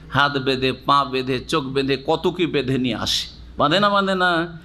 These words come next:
নড়তে পারে না, চড়তে পারে না, সেলে এইভাবে ওখানেই দাঁড়িয়ে হতে পারে না, পারে না, যা আপনি কল্পনা করতে পারেন। এর চাইতে আল্লাহর বাঁধন আরো মারাত্মক ধরনের হবে। তাই আল্লাহ বলছেন,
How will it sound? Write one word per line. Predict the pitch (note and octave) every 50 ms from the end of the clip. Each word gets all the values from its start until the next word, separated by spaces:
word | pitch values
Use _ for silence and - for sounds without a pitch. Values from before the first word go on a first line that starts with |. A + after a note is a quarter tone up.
| - - C#3+
নড়তে | D3+ E3 F3+ F#3+ E3+ E3+ G3 G3
পারে | - F3+ F3 F3
না, | F3 F3 E3+
চড়তে | E3 - F#3+ F#3 D#3 D3+ F3+ F3+
পারে | D#3+ E3 E3 E3 E3
না, | D#3+ D#3
সেলে | D#3+ - - - F#3 F3+ F3 F3 F3+
এইভাবে | F3+ D3 F#3 G#3 G#3+ F#3+ E3+ C#3 E3 F3 E3+ F3
ওখানেই | F3 D#3+ D3+ - E3+ F3+ F3+ F3 F3
দাঁড়িয়ে | E3 E3+ E3+ E3+ F3 F3 E3+ E3 E3 E3 E3 E3 - - - - -
হতে | F#3+ G3+ G3+ A3
পারে | G#3 G#3 G#3+ A3+
না, | A3+ A#3
পারে | G#3+ A3+ A3 G#3+ G#3+
না, | G#3+ G3+ G3 F#3 F#3 - - - D3+
যা | A#3 C#4
আপনি | D4 C#4+ C4+ B3+ G#3+ B3+ C4+ A3+
কল্পনা | - A#3 G#3+ G#3 F#3 G#3 G3+ F#3
করতে | D#3+ F3+ D#3+ C#3+ D#3+
পারেন। | C3+ C3 A#2 A#2 G2+ F#2 - - - - - - - - -
এর | G#3 B3+ C#4+ D#4 E4 D#4 - -
চাইতে | C#4 C#4+ C#4+ C4+ - - -
আল্লাহর | F3+ F#3+ G3+ G#3 G#3+ A3+ A#3 A#3+ B3 C4 B3+
বাঁধন | A#3 A#3 A#3 A#3 A#3+ C4 B3+
আরো | - F#3 G3+ G#3+ A3+ A3+ G#3
মারাত্মক | E3+ D3 B2 A#2+ A#2+ B2+ C#3 F3+ F3+ - - - - - F#3+
ধরনের | D3+ D#3 D3+ C3+ B2+ B2 G#2+ F#2
হবে। | D#2 A2 F#2+ G#2 G#2
তাই | - E3 E3+
আল্লাহ | D#3+ E3 F3+ F3+
বলছেন, | F#3+ G3 F#3 - - - D4+ D4 C#4+